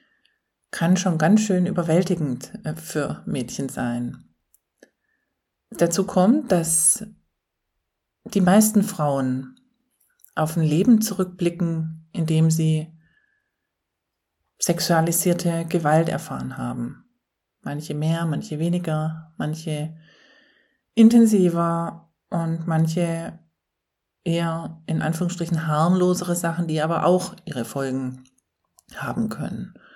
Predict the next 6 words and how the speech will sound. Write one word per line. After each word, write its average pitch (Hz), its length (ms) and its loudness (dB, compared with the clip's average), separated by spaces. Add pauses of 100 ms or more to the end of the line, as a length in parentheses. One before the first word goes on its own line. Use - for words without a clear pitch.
(880)
Manche 160 840 0
haben 151 440 -4
in 147 260 -4
ihrer 151 640 -4
frühen 285 440 -2
Kindheit 135 840 -6